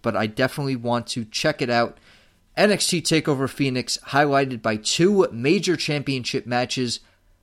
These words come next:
with two of the D I Y members. And this has been just about year to the day that I saw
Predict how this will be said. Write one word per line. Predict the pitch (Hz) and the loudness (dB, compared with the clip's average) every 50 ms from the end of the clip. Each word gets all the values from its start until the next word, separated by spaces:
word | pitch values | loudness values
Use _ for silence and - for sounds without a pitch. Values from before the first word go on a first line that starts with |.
| _ _ _ - | _ _ _ -4
with | 120 123 117 - - _ | -2 -2 -2 -2 -6 _
two | - - - 202 208 165 117 104 101 - _ _ _ _ - | -2 4 8 10 10 10 10 6 -2 -6 _ _ _ _ 0
of | 131 120 113 | 0 2 2
the | 131 | -4
D | 113 107 127 127 123 123 | -4 0 2 2 4 4
I | 120 120 | 4 4
Y | 113 110 120 120 117 | 4 2 2 2 2
members. | 117 117 123 120 120 107 107 98 - - - _ _ _ _ _ _ _ - | 0 -2 -2 -2 -2 -2 -4 -4 -6 -8 -12 _ _ _ _ _ _ _ -6
And | - 131 131 131 131 117 107 131 - - _ _ _ _ - _ - | -2 -2 -2 0 -2 -2 -4 -6 -8 -12 _ _ _ _ -20 _ -4
this | 139 185 262 262 - - | 2 2 4 4 4 2
has | 254 208 | 0 0
been | - - 220 214 202 196 185 165 135 110 123 | 4 4 4 6 6 2 0 -4 -6 -8 -6
just | - 202 226 240 - - | 0 0 0 0 0 -4
about | 202 202 202 190 185 175 - 131 | 0 2 2 2 2 2 -2 -4
year | 120 110 131 180 226 247 | -4 -2 0 0 0 0
to | 233 - - 202 180 | -2 0 0 0 2
the | 160 160 | 2 0
day | 135 120 - 151 156 147 131 107 107 - - _ _ _ _ _ _ _ _ _ _ _ _ _ _ - | -2 -2 0 2 2 2 2 0 -2 -4 -10 _ _ _ _ _ _ _ _ _ _ _ _ _ _ 0
that | - 139 143 139 - | 2 2 2 4 4
I | 139 160 175 180 | 4 4 4 4
saw | - - - - 175 160 143 131 123 120 | 2 0 2 4 6 6 6 6 4 0